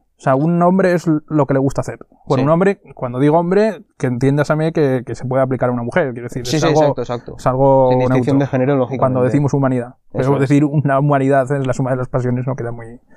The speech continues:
Speaker 2: Sí, sí,
Speaker 1: muy
Speaker 2: eso
Speaker 1: bien.
Speaker 2: es, eso es. Y, y es totalmente cierto. Y muchas veces no hay que esconder esa, bueno, yo creo que sí, que nunca se tienen que esconder esas pasiones, sino si son
Speaker 1: Mucho
Speaker 2: pasiones que no afectan a los demás, lógicamente.
Speaker 1: Mm. Por ejemplo,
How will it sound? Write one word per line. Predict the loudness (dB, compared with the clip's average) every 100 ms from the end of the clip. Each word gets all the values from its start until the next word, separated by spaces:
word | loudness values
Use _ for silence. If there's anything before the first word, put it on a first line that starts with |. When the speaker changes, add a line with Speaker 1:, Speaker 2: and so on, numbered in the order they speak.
| -6
Speaker 2:
Sí, | -4
sí, | -2
Speaker 1:
muy | -2
Speaker 2:
eso | 0 -2
Speaker 1:
bien. | -6
Speaker 2:
es, | -12 -20 _ -14
eso | -8 -6
es. | -8 -14 -14 -2
Y, | 0 2 0
y | -2
es | 0
totalmente | 0 2 0 0
cierto. | -2 -2 -4 -6 -12 -4
Y | 0
muchas | 0 0 0
veces | 0 -2 -4 -6 _
no | -4 -2
hay | -2
que |
esconder | -2 -2 0
esa, | 0 -2
bueno, | -2 -2 -2
yo | -2
creo | -2 -2
que | -2
sí, | -2 -2 -2
que | -2
nunca | -2 -2 -4
se |
tienen | -4 -4
que | -4
esconder | -4 -2 -2
esas | -6 -8
pasiones, | -6 -4 -4 -8 _ _ _ _
sino | -2 0 0 0 -2 -4 _ _ _
si | -2
son | 0
Speaker 1:
Mucho | 2 2
Speaker 2:
pasiones | 2 0
que | 0
no | -2
afectan | -2 -2 0
a | 2
los | 0
demás, | 0 -2 -2
lógicamente. | -4 -4 -2 -2 0 -2
Speaker 1:
Mm. | -2 _ _ _ _ _ _ _ _ -20 -6
Por | -4
ejemplo, | -2 0 2 2 2 0